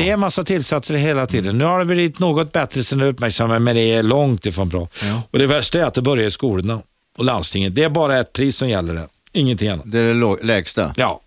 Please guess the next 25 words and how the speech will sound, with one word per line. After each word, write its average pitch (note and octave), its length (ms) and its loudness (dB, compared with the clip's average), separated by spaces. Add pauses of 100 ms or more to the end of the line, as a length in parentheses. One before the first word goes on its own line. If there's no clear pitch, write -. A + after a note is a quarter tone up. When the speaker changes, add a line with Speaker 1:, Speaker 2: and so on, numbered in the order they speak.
(220)
Speaker 2:
Mm. E2 180 -14 (440)
Du, F#3 140 2
Bert, F3+ 240 -2
hur F3 60 0
ser F3+ 140 0
framtiden F#3 560 0
ut? G#2+ 280 -4 (800)
Speaker 1:
Ja, E3+ 140 2
Speaker 2:
Förutom F#3 220 2
att G3 60 0
Speaker 1:
jag E3 140 -2
Speaker 2:
du D3 40 -2
ska F3 100 -2
Speaker 1:
har F#3+ 140 -2
Speaker 2:
banta F#3 140 -2
Speaker 1:
mycket G3 180 -4
Speaker 2:
och F3+ 60 0
gå E3 60 -2
Speaker 1:
planer F#3+ 200 -2
Speaker 2:
ner E3+ 60 0
Speaker 1:
på E3 60 0
Speaker 2:
lite D#3 100 -2
i E3 40 0
Speaker 1:
gång. D#3+ 240 0
Speaker 2:
vikt. - 480 -6